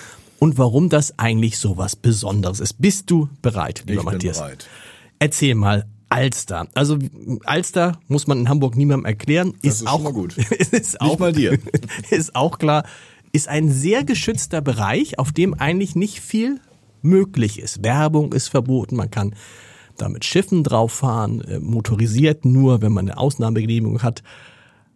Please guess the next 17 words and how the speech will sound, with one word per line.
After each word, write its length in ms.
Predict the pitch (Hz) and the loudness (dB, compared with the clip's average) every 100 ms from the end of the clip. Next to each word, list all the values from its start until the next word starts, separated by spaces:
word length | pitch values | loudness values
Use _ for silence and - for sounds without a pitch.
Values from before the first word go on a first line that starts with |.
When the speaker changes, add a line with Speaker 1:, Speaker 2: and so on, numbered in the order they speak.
| _ - | _ -4
Speaker 1:
Was 240 | 165 170 | -2 -2
man 260 | 190 190 - _ | 0 0 -2 _
eigentlich 380 | - 165 180 151 | -4 -2 0 2
nicht 360 | 190 277 - - | 2 0 -4 -6
kann, 300 | - 127 214 370 _ _ _ _ - _ _ _ - - | 0 2 2 0 _ _ _ _ -20 _ _ _ -10 -2
ist 220 | 120 - | -2 0
schwimmen. 320 | - 117 - - _ _ _ _ | 0 0 -2 -14 _ _ _ _
Und 240 | 131 127 139 | -2 0 2
das, 340 | 202 - - _ _ _ - | 0 -2 -8 _ _ _ -4
behauptest 540 | 110 117 117 113 - - | 0 0 0 -4 -4 0
du, 240 | 139 240 - | 2 0 -4
hast 260 | - 123 - | -2 0 0
du 100 | 120 | 0
recherchiert, 640 | 117 104 - - - - _ | 0 -2 -2 -2 -2 -6 _
soll 180 | 110 107 | 2 2
sich 240 | 113 160 - - | 2 -2 -4 -4
ändern. 240 | 95 - | -2 -2